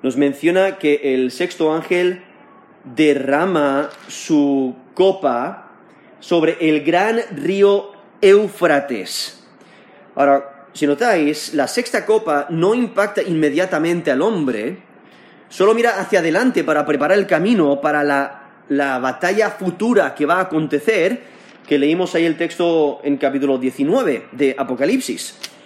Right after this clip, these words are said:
Entonces, el destino de esta copa, eh, de-, del contenido de esta copa es el río Éufrates, y lo que ocurre es que se seca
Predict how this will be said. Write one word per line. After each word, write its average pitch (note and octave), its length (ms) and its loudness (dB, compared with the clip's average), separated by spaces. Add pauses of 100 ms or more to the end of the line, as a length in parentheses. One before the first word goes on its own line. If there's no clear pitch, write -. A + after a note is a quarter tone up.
(280)
Entonces, F#3+ 300 2
el F#3 60 2
destino C4+ 480 2
de C4 140 6
esta C#4+ 320 0
copa, F3+ 680 4 (680)
eh, E3 300 2
de-, E3+ 100 -2
del D#3+ 220 2
contenido F3 420 4
de B3 60 2
esta - 240 -2
copa B3 280 0
es F3 140 -2
el G3+ 200 4
río A3+ 420 2
Éufrates, E3 720 2
y F3+ 60 -6
lo D#3+ 140 0
que D3 100 0
ocurre D3+ 720 0 (680)
es G#3 220 2
que F3 360 -2
se F#3+ 240 0
seca F#3 720 -2